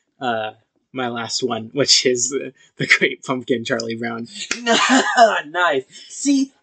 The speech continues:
Speaker 2: I, I actually even meant to ask you if I, like, what, what we can consider.
Speaker 1: Yeah, uh, we, we could just call it a short film.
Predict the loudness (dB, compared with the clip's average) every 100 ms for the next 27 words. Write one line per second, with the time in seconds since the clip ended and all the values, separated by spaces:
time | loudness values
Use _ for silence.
0 | 2 2 4 4 4 6 2 0 2 4
1 | 4 4 6 4 0 0 4 4 4 -2
2 | -8 _ _ 0 4 4 4 2 0 -8
3 | -6 -6 -2 0 0 -2 -8 _ _ _
4 | 0 2 2 -2 -2 2 4 2 -4 _
5 | _ _ _ _ _ _ _ 6 6 6
6 | -6 _ _ _ _ _ _ _ _ _
7 | -20 _ _ _ _ 2 2 2 0 2
8 | 4 4 2 2 2 2 -4